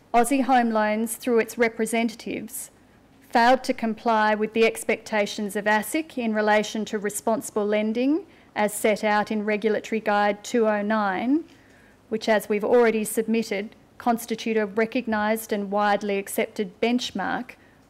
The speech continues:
for meeting the responsible lending obligations. Eighth, Aussie Home Loans breached the obligations imposed on it by the Code of Practice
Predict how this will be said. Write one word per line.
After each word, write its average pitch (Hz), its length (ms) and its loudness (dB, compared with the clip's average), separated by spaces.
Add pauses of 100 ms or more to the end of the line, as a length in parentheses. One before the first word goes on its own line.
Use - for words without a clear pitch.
for 226 100 -2
meeting 214 440 -2
the 208 80 -4
responsible 208 640 -4
lending 202 380 -2
obligations. 202 1080 -4 (1300)
Eighth, - 560 0 (540)
Aussie 254 300 4
Home 247 240 2
Loans 220 340 2
breached 262 560 -2
the 262 140 2
obligations 220 840 0
imposed 226 600 0
on 190 140 0
it 196 260 -8 (340)
by 220 160 4
the 220 100 0
Code 254 380 2
of 262 140 -6
Practice - 680 -6